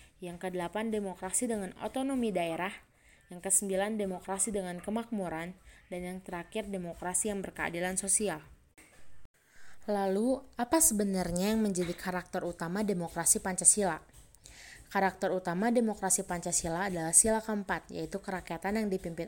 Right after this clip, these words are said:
oleh hikmat kebijaksanaan dalam pemusyawaratan perwakilan. Dengan kata lain, demokrasi Pancasila mengandung tiga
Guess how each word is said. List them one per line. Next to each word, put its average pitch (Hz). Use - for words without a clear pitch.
oleh 170
hikmat 269
kebijaksanaan 196
dalam 175
pemusyawaratan 170
perwakilan. 180
Dengan 180
kata 170
lain, 160
demokrasi 185
Pancasila 170
mengandung 170
tiga 226